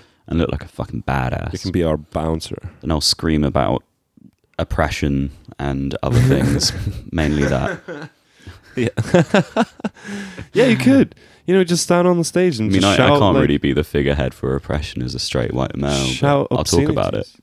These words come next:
Speaker 2: obscenities.
Speaker 1: <laughs>
Speaker 2: Just,
Speaker 1: Yeah.
Speaker 2: like, rant about veganism while we play. Great.
Speaker 1: Yeah.
Speaker 2: You know?
Speaker 1: Fuck the police. Fuck Trump. Fuck Tony Blair.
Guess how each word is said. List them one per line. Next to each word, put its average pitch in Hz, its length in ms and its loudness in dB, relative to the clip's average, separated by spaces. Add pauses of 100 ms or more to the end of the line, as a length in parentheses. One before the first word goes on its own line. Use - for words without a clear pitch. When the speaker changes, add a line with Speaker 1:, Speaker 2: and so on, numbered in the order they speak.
Speaker 2:
obscenities. - 360 -6
Speaker 1:
<laughs> - 0 -
Speaker 2:
Just, 92 200 2
Speaker 1:
Yeah. 131 60 4
Speaker 2:
like, 120 160 2
rant 135 360 4
about 120 280 2
veganism 101 520 2
while 87 200 2
we 90 100 0
play. 107 480 -6
Great. 110 140 2
Speaker 1:
Yeah. 71 240 0 (260)
Speaker 2:
You 92 60 -6
know? 95 140 -4
Speaker 1:
Fuck 101 380 -6
the - 100 -4
police. 85 440 0
Fuck - 400 -8
Trump. 85 480 -4
Fuck - 280 -8
Tony 80 320 -2
Blair. 73 420 -2